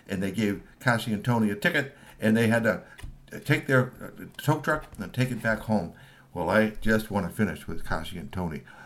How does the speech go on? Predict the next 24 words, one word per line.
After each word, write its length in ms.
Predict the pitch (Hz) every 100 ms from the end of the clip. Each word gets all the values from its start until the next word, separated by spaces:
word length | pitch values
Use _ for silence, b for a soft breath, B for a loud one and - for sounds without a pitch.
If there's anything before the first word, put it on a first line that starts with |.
| B
They 300 | 123 104 107
went 400 | 95 101 90 87
in 180 | 98 92
to 80 | 78
see 180 | - 85
Mister 260 | 101 -
Kamakura-san 760 | - 92 85 - 92 85 85 76
the 80 | 85
next 220 | 87 -
day 140 | 92
to 120 | 73
explain 520 | - - - 110 110 95
why 240 | 135 190
they 220 | 143 147
didn't 320 | 147 135 180
have 360 | 135 127 139 139 B B
the 100 | 135
little 280 | 135 131 139
squeaky 340 | 135 143 143
toy 300 | 135 135 147 139
robot, 480 | 143 170 120 - -
Ayatsuri 600 | - 208 113 - 120 123 107
Ningyo 380 | 120 131 127
robot. 440 | 123 160 160 101